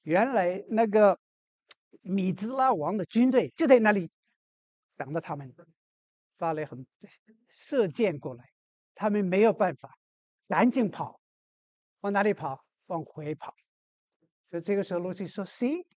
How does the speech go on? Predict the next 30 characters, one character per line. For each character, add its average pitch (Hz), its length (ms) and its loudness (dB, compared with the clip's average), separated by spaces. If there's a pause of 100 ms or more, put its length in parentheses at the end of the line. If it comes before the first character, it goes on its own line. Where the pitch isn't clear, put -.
(760)
Should 170 240 -10
go 180 240 -2
there, 147 160 0
right?” 143 180 -2 (480)
所 180 100 -10
以 - 20 -10
他 165 100 -2
们 202 140 0
就 175 140 -2
继 175 120 -8
续 175 120 -8
往， 175 180 -2 (320)
往， 185 220 0
往 233 260 2
上 240 320 6
走， 151 240 -8 (180)
不 190 120 -6
是 190 80 -2
说 - 120 -2
往 208 200 0
下 185 240 -2
走。 131 100 -16 (1500)
那 190 120 -2
天 208 180 0
晚 151 160 0
上 165 300 0 (440)
他 190 100 -4
们 196 180 -2
累 196 180 0
了， 131 160 -12